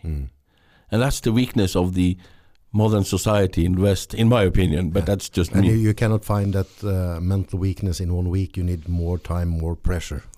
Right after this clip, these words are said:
Speaker 2: Yeah, and, and it's basic training. It's just the basic first stones.
Speaker 1: Yes.
Speaker 2: It takes years to build the Legionnaire.
Speaker 1: Mm.
Speaker 2: So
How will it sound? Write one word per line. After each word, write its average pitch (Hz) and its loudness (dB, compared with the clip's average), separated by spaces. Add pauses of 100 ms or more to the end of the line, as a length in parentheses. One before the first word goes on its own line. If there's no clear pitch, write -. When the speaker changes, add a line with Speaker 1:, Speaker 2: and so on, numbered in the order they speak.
(120)
Speaker 2:
Yeah, 98 -2
and, 87 -2 (180)
and 85 -2
it's 87 -4
basic 85 -6
training. 90 -4
It's - -20
just - -10
the - -4
basic 92 -6
first - -6
stones. 85 -4
Speaker 1:
Yes. - -20 (260)
Speaker 2:
It - -12
takes 98 -2
years 90 -2 (120)
to 85 -6
build 82 0
the 71 -6
Legionnaire. 69 -10 (180)
Speaker 1:
Mm. 64 -18 (880)
Speaker 2:
So 98 0